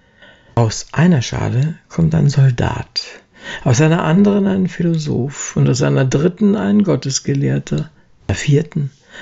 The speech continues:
ein Jurist, aus einer fünften ein Pächter, aus einer sechsten ein Bauer und so fort. Und jeder fängt zugleich an, sich in der Ausübung dessen, was er vorher bloß theoretisch wusste,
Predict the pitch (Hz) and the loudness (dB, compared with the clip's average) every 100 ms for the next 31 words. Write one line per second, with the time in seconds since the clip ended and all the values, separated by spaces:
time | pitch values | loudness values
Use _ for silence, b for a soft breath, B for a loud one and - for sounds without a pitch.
0 | B 113 131 139 143 180 - - - - | B 4 4 4 2 -2 -6 -12 -16 -20
1 | - B B B B 113 117 104 - 170 | -20 B B B B 0 2 0 -2 -2
2 | - - 143 131 135 131 - 135 - - | -2 -8 -6 -4 -6 -8 -4 -2 -4 -8
3 | - 160 147 _ B B B B 127 143 | -10 -8 -8 _ B B B B -2 0
4 | 143 135 170 - - 156 147 147 151 - | 2 0 0 -2 -4 -2 -2 -2 -4 -4
5 | 110 113 - 113 147 170 165 165 B B | -4 -4 0 2 2 2 0 -4 B B
6 | 214 247 277 254 - 190 208 196 - 160 | 2 2 0 -6 -2 0 0 0 -2 -2
7 | 165 - - - - - - - - - | 0 -2 -6 -8 -10 -12 -18 -18 -16 -16
8 | - - - - - - 123 127 160 180 | -18 -20 -20 -20 -14 0 2 4 2 0
9 | - 156 147 127 127 135 120 - 165 180 | -2 -2 -2 -2 0 0 0 0 0 0
10 | B B 156 214 - - 165 135 - 135 | B B 0 0 0 0 2 2 0 2
11 | 185 208 - 226 208 196 208 190 165 214 | 2 0 -2 2 2 4 4 2 2 0
12 | - 135 180 208 240 156 135 - 165 127 | 0 -2 0 0 -2 -4 -2 -2 -2 -2
13 | - 156 - 139 135 135 - 117 110 175 | 0 0 2 0 0 0 0 0 2 2
14 | 214 139 113 117 - | 2 -4 -10 -14 -16